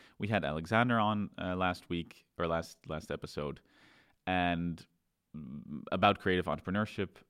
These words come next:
Um, but Alex is someone that I talk to about really anything. That's, he's my closest friend, and we have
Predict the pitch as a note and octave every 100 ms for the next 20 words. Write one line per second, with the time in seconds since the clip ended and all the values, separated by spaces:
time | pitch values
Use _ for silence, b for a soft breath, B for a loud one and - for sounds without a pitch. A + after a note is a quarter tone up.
0 | - F2 F2 F2 E2+ D#2+ _ - - E2+
1 | F2+ G2+ - F#2+ F#2 - - E2+ E2 D#2+
2 | D#2+ D#2+ E2 D#2+ - D#2+ D#2 - D2+ -
3 | - F2+ D2+ - - - - - - D2+
4 | - - D#2 D#2 D2 C#2+ D#2 D#2 - G#2
5 | F#2+ - - - D#2 D#2 D2+ D#2 D2+ E2
6 | D2 D2 D#2